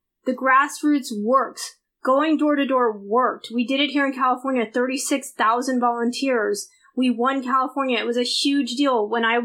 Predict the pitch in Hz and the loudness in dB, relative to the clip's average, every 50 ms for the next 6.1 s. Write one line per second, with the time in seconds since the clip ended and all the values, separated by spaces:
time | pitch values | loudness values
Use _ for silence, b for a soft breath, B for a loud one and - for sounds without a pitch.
0 | 233 - _ - 269 254 254 254 247 247 240 254 254 269 285 294 302 294 302 302 | -4 -8 _ -10 -4 -2 0 0 2 0 0 0 2 2 2 2 2 2 2 2
1 | 294 294 294 294 277 - _ _ _ _ _ _ _ _ - 254 247 247 254 269 | 2 2 0 -2 -4 -8 _ _ _ _ _ _ _ _ 0 2 4 4 4 2
2 | - - - - _ _ _ 269 269 254 247 240 233 233 233 240 247 247 240 269 | -2 -6 -8 -12 _ _ _ 0 2 2 2 2 0 0 -2 -2 0 0 2 2
3 | 285 302 294 294 277 277 285 - 294 294 285 262 233 226 220 220 226 240 233 _ | 4 4 4 4 2 2 0 0 0 0 0 2 2 2 2 0 0 -4 -6 _
4 | _ _ _ _ _ _ _ _ _ _ _ _ _ _ _ - - _ _ _ | _ _ _ _ _ _ _ _ _ _ _ _ _ _ _ -20 -20 _ _ _
5 | - 247 214 262 269 277 302 320 392 - - 294 294 294 294 320 269 240 226 214 | -4 0 2 2 2 4 2 2 0 0 0 0 0 2 2 2 2 2 2 0
6 | - | -2